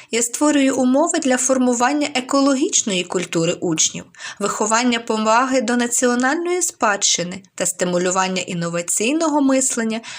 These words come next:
через стем інструменти. І цей підхід допомагає учням розвивати творчі здібності, проєктне мислення,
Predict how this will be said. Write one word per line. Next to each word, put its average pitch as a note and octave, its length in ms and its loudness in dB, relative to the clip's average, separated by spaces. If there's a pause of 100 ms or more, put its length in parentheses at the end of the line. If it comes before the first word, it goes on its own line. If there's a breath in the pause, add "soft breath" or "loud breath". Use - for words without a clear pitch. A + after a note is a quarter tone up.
(120 loud breath)
через G3+ 340 2
стем G4 260 -2 (100)
інструменти. F#3+ 920 -2 (460 loud breath)
І - 60 -4
цей F4 220 0
підхід F4 680 0
допомагає C4 720 2
учням B3+ 420 0
розвивати A#3+ 580 -2
творчі C#4 520 -2
здібності, G#3+ 800 -4 (220 loud breath)
проєктне F#3+ 560 0
мислення, G3+ 640 -2